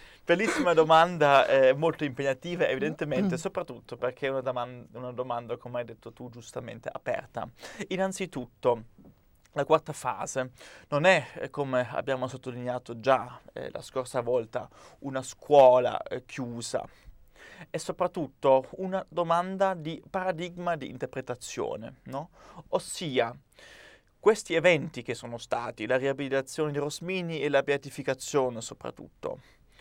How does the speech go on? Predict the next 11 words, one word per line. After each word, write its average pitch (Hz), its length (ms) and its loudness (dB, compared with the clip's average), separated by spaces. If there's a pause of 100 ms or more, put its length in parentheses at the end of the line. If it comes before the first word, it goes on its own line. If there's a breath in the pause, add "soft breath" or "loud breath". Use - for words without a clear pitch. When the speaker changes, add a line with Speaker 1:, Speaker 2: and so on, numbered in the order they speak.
(240 soft breath)
Speaker 1:
eh, 131 520 4 (100)
il 151 100 -10
fatto 185 340 -2
che 123 120 -4
è 113 40 -4
stato 147 360 -2
tolto 139 640 4 (540 soft breath)
questo, 135 600 2
eh, 123 180 -4
grande, 135 720 0
eh, 120 320 -4